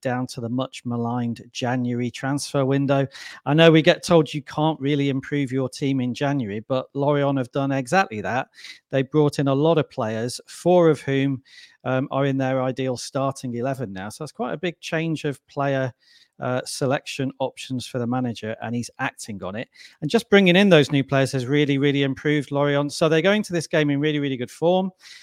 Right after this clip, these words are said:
As you say, they're plus one sixty to win. I wouldn't put anybody off backing them to win, but my pick is Lorient zero,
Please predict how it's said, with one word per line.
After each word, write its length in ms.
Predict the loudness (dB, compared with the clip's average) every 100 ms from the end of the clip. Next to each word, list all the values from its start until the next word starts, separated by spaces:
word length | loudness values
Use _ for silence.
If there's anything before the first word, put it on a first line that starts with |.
| _ -6
As 140 | -4
you 80 | -2
say, 240 | 2 4
they're 100 | 4
plus 320 | 2 -2 -2
one 140 | -2 -4
sixty 480 | -4 -8 -8 -10 -10
to 200 | -8 -4
win. 380 | 0 0 -2 -8 -18 -20 -20 _ _ _ _
I 40 | -4
wouldn't 220 | -2 -2
put 160 | -4 -2
anybody 400 | -2 2 2 4
off 220 | 2 -2
backing 280 | -4 -2 -2
them 120 | -2
to 120 | -2
win, 180 | 0 0
but 160 | -2 -2
my 300 | 2 2 2
pick 400 | 2 0 0 _
is 220 | -6 -4
Lorient 520 | -2 0 2 0 0
zero, 640 | -2 0 0 2 0 0